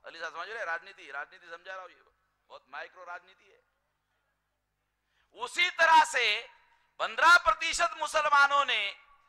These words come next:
यदि मजलूमों के किसी संगठन को अगर पार्टी, गधा पार्टी बनाकर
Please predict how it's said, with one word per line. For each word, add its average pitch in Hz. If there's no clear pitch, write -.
यदि 285
मजलूमों 311
के 294
किसी 320
संगठन 226
को 147
अगर 240
पार्टी, 247
गधा 302
पार्टी 277
बनाकर 175